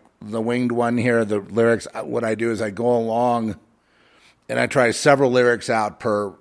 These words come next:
you know, next thing, and then we need a chorus. I, you know what I mean? It's kind of a, you know, I have the, the timeline in front of me on the mixing, uh, console.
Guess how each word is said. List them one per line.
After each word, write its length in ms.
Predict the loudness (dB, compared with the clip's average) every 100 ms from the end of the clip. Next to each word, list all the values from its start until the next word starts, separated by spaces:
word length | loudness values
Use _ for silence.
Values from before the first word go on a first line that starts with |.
| _ _ _
you 120 | -8 -6
know, 80 |
next 340 | -4 -4 -6 -6
thing, 320 | -4 -4 -4
and 120 | -4
then 320 | -4 -6 -8 -14 _ _ _ -6
we 100 | -4
need 120 | -2
a 60 | -4
chorus. 460 | -2 0 0 -2
I, 120 | -6 -6
you 140 | -6 -2
know 80 |
what 80 | 0
I 60 | -2
mean? 140 | -4
It's 100 | -4
kind 180 | -2 0
of 140 | 0
a, 60 | -4 _ _ _ _ _ _ _ _ _ _ _ -8
you 160 | -2
know, 60 | 0
I 100 | 2
have 300 | 2 2 0
the, 160 | -6 -8
the 120 | -18
timeline 600 | -8 -4 -2 -2 -4 -6 -10
in 80 |
front 280 | -8 -6 -4
of 40 | -6
me 120 | -8
on 120 | -10
the 100 | -10
mixing, 640 | -8 -8 -6 -8 -8 -12
uh, 160 | -14 -14
console. 720 | -8 -6 -6 -6 -6 -6